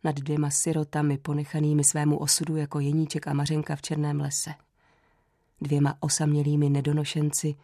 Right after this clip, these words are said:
vyhozenými na břeh nového století, po vysilující námaze tolika vyhubených pokolení,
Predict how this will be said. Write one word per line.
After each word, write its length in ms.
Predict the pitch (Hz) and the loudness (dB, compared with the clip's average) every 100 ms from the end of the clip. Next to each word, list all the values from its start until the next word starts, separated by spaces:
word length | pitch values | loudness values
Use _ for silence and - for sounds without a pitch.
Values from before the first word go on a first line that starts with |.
| _ _ _ _ _ _ | _ _ _ _ _ _
vyhozenými 600 | 143 139 139 139 143 139 | 0 2 4 6 6 6
na 100 | 135 | 4
břeh 320 | 135 - 135 143 | 0 -2 -2 0
nového 360 | 139 139 135 | 2 0 0
století, 680 | - - 143 143 - 143 131 - - - _ | -2 -2 -2 -2 -2 -4 -4 -8 -20 -20 _
po 120 | 151 | 0
vysilující 680 | 143 151 170 156 156 151 151 | 2 2 2 2 2 0 2
námaze 440 | 143 151 156 156 147 - | 2 2 2 0 -2 -4
tolika 360 | - 151 160 156 | -4 -4 -2 -2
vyhubených 520 | 147 156 156 156 147 | 0 0 0 -2 -4
pokolení, 640 | 156 147 160 160 160 156 | -8 -4 -2 0 0 -2